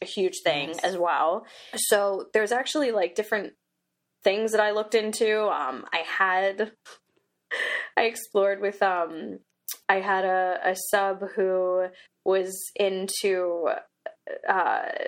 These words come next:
Speaker 1: he wanted to be degraded while he dressed like a woman. So
Speaker 2: Mm-hmm.
Speaker 1: I, you know, and everybody's got their own fetishes. And for me, I actually found that really harmless. I'm like,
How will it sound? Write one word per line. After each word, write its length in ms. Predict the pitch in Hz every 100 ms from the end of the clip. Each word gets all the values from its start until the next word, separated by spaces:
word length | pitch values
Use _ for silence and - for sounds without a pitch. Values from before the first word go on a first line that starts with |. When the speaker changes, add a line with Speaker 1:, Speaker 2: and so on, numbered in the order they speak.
| -
Speaker 1:
he 140 | 214
wanted 300 | 220 247 320
to 60 | 294
be 140 | 247 240
degraded 840 | 196 190 180 190 196 196 190 185 185
while 180 | 196 190
he 140 | 190 180
dressed 500 | 190 180 180 - -
like 220 | 190 180
a 60 | 175
woman. 600 | 165 - - - - 214 _ _ _ - -
So 60 | 208
Speaker 2:
Mm-hmm. 300 | 185 175 175 -
Speaker 1:
I, 520 | 185 185 185 180 185
you 120 | 240
know, 280 | 226 214 285
and 300 | 349 226 214 - - - _
everybody's 640 | 240 269 294 302 285 262 247
got 200 | 202 202
their 160 | 202
own 220 | 160 180 190
fetishes. 800 | 170 165 202 - 247 254 262 247
And 160 | 202
for 120 | 220 202
me, 200 | 180 220
I 100 | 202
actually 280 | 190 196
found 280 | 185 180 175
that 280 | 180 170 - _ _ _ _
really 200 | 208 208
harmless. 500 | 196 196 190 214 269 240
I'm 100 | 196
like, 200 | 196